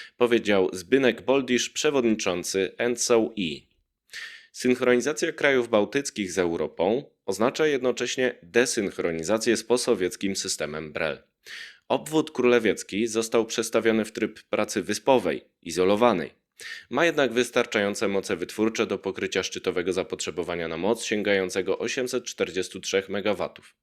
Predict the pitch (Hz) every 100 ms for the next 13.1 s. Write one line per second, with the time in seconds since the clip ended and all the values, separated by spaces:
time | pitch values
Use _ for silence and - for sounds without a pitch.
0 | _ - - - - 131 139 120 98 -
1 | 95 131 143 127 90 85 82 85 - 98
2 | 101 - 92 90 87 82 78 87 101 110
3 | 110 98 87 82 98 - 135 123 117 117
4 | 107 117 113 - - - 127 117 95 104
5 | 104 - - 135 113 107 104 - 110 110
6 | - _ - 110 135 117 101 95 - 95
7 | 95 - _ - 104 110 - 92 98 95
8 | 95 - - 110 98 73 _ - - -
9 | - 117 - - 98 85 98 95 87 80
10 | - 113 131 131 - 120 101 87 95 120
11 | 120 117 107 98 92 - - 80 85 90
12 | 82 85 87 82 82 98 104 101 80 -